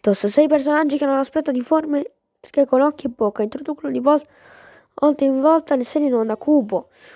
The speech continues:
Ubo, il cubo rosso, Spera, la pallina gialla, Angolo, il triangolo blu, Dondolo, la ciambella verde, Stella, Stella rosa, Tubo, il cilindro viola.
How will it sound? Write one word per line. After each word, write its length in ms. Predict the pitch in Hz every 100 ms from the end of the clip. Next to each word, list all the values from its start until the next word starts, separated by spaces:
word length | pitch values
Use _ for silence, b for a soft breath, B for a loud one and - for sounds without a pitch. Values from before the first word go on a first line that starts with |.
| b
Ubo, 240 | - 240 220
il 40 |
cubo 240 | - 240 285
rosso, 240 | 214 -
Spera, 320 | 233 311 277
la 80 | 196
pallina 320 | 190 247 302
gialla, 260 | 269 262 -
Angolo, 280 | 269 240 214
il 80 |
triangolo 340 | - 277 285 285
blu, 180 | 247 202 B B B
Dondolo, 280 | 311 269 202
la 20 |
ciambella 340 | 247 240 277
verde, 400 | 294 269 233 - -
Stella, 480 | - 277 269 185
Stella 320 | 190 - 269 262
rosa, 340 | 285 294 294
Tubo, 240 | 285 247
il 60 | 262
cilindro 400 | - 294 277 277
viola. 280 | 247 196